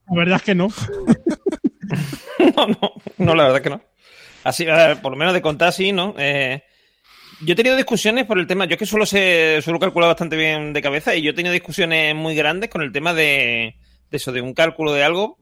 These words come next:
Speaker 2: mm, porque yo estaba convencido. Y de hecho,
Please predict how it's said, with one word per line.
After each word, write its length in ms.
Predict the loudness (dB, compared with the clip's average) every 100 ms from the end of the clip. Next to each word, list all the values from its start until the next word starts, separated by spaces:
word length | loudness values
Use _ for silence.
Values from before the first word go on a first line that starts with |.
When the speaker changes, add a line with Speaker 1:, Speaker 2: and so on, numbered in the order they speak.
| -16
Speaker 2:
mm, 260 | -14 -12
porque 140 | -10 -8
yo 20 |
estaba 160 | -4 -4
convencido. 500 | -4 -8 -8 -12 -14 _ _ _ _ _ _ -6
Y 120 | 0
de 60 | 0
hecho, 220 | 4